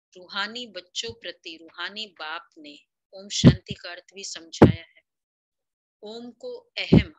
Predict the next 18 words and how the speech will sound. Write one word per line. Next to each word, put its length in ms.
अर्थात 460
मैं 240
भी 100
कहा 320
जाता 380
है। 220
मैं 200
आत्मा, 680
मेरा 340
शरीर, 520
दो 180
चीजें 480
ये 280
आत्मा 540
ने 200
कहा, 540
"ओम 180
शांति", 640